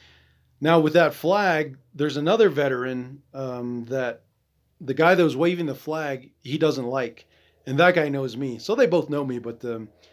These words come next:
when the, when this stupid ass veteran was waving the flag and he saw the dude that he didn't like, he stopped. He put the flag away. And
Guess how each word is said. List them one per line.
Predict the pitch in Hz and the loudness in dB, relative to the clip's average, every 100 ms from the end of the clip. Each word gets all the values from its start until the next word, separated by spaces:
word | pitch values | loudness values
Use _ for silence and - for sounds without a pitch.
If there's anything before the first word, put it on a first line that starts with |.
| _ _ _ _ _ _ _ | _ _ _ _ _ _ _
when | 139 160 | 2 6
the, | 160 165 | 6 4
when | 160 175 | 2 2
this | 165 - | 2 0
stupid | - 202 185 | -2 2 4
ass | 175 143 | 4 4
veteran | 170 190 175 | 4 4 4
was | 160 123 | 2 0
waving | 165 180 165 | 0 0 -2
the | |
flag | 123 170 175 165 | -4 -2 0 0
and | 143 | -2
he | 139 | -4
saw | 156 165 | -2 0
the | 143 | -2
dude | 147 175 147 | -2 -2 -2
that | 135 | -2
he | 156 | -2
didn't | 156 127 | -2 -4
like, | 139 127 120 - _ _ _ _ _ | -4 -4 -6 -12 _ _ _ _ _
he | 135 | -8
stopped. | - - 143 - _ 156 | -4 0 0 -2 _ -12
He | |
put | 135 151 | -8 -8
the | - | -8
flag | - 147 147 | -4 -2 -2
away. | 127 107 110 _ _ _ _ _ _ - | -4 -8 -14 _ _ _ _ _ _ -8
And | 143 135 127 123 | -6 -4 -6 -8